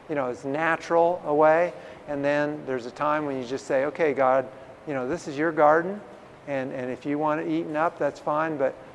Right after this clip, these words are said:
but, you know, we paid our tithe, and we trust in you, we're in partnership with you,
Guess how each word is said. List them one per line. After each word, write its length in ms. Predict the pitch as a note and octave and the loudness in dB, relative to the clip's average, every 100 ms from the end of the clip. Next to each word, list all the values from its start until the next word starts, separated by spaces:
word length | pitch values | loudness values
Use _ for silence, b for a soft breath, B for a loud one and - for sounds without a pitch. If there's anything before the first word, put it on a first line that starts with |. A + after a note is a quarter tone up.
| - - | -16 -4
but, 180 | C#3+ C#3+ | -2 -2
you 120 | C3 | -4
know, 100 | B2 | -4
we 120 | C#3+ | -4
paid 300 | - D3+ D3+ | -2 2 4
our 140 | D3 | 4
tithe, 560 | C3 C#3+ C#3+ D3 D#3 D#3+ - - - - | 2 2 4 4 4 0 -8 -18 -20 -10
and 160 | C#3+ C#3 | -8 -6
we 80 | |
trust 380 | C3 - D3 - | -4 2 2 2
in 100 | C#3+ | -6
you, 140 | C#3 C#3 | -4 -2
we're 120 | C3 | -4
in 80 | B2 | -2
partnership 680 | - D3+ D3 C#3 - D3 | 2 2 2 -6 -2 -2
with 160 | D3 C3 | -2 -2
you, 260 | D3 D#3 | 0 0